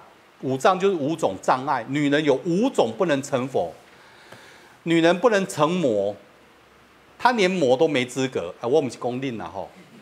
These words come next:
这个是印度人讲的。女人不能成魔，不能成佛，不能成阿罗汉，不能成帝释，不能成梵网。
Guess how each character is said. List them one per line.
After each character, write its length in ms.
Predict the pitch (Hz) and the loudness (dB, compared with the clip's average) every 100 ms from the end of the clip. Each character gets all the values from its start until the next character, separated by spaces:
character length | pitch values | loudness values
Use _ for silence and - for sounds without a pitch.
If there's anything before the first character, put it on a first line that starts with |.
| - | -8
这 100 | 156 | -4
个 80 | 143 | -2
是 140 | 165 | -2
印 160 | 196 151 | -6 -4
度 140 | 151 | -4
人 160 | 117 98 | -4 -6
讲 220 | 101 85 | -8 -8
的。 120 | 98 - | -10 -8
女 220 | 135 143 | -2 2
人 120 | 151 | 2
不 120 | 180 233 | 2 2
能 160 | 196 | 2
成 180 | - 160 | 0 0
魔， 500 | 190 160 123 135 135 - - - _ - | 4 4 6 4 2 -10 -20 -20 _ 0
不 140 | 240 | 2
能 180 | 190 185 | 4 2
成 240 | 175 190 | 0 0
佛， 320 | 190 139 123 | 0 4 4
不 160 | 127 208 | 4 2
能 180 | 185 170 | 2 0
成 240 | - 143 139 | 2 0 2
阿 200 | 175 170 | 4 4
罗 200 | 156 143 | 6 4
汉， 240 | 143 175 | 4 2
不 120 | 160 175 | 0 -2
能 160 | 151 | -2
成 200 | 139 135 139 | -2 -4 -2
帝 200 | 202 160 | -6 -6
释， 240 | - 165 | -6 -6
不 140 | 160 | -2
能 140 | 147 123 | -2 -4
成 200 | 135 120 | -4 -4
梵 240 | 143 127 104 | -2 -2 -4
网。 140 | 76 | -10